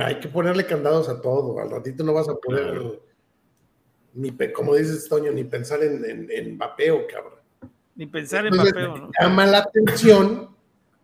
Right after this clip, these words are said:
Speaker 1: hilando lo que preguntó Edgar, llama la atención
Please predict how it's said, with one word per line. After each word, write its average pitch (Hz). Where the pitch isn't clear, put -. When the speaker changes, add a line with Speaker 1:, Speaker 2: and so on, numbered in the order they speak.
Speaker 1:
hilando 175
lo 160
que 151
preguntó 143
Edgar, 156
llama 147
la 180
atención 180